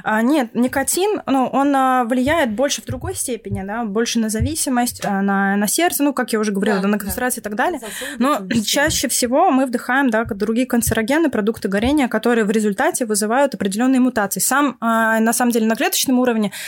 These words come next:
Speaker 1: сам никотин тоже может, а, проонкогенное действие вызывать. Как правило, проблема в-, больше всего в сопутствующих веществах. И, как правило, да, вот если мы возьмем с вами сто курильщиков, а, девяносто человек, а, о, господи,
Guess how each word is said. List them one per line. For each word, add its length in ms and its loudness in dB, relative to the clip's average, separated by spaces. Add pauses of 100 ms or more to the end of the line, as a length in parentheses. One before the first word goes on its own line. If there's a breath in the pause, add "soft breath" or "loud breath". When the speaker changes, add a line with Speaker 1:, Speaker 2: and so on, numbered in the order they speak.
(100)
Speaker 1:
сам 260 0
никотин 480 2 (220 loud breath)
тоже 320 2
может, 420 0
а, 100 2
проонкогенное 1040 2
действие 440 0
вызывать. 480 -2
Как 160 -4
правило, 420 2 (300 loud breath)
проблема 640 2
в-, 240 -8
больше 300 -2
всего 320 0
в 200 -4
сопутствующих 800 -2
веществах. 580 -4 (440)
И, 0 - (240)
как 220 -4
правило, 460 2
да, 200 0
вот 120 0
если 180 0
мы 120 2
возьмем 300 2
с 100 -2
вами 180 2
сто 200 0
курильщиков, 720 -2
а, 200 2
девяносто 460 2
человек, 540 0
а, 340 -2
о, 80 0
господи, 280 -2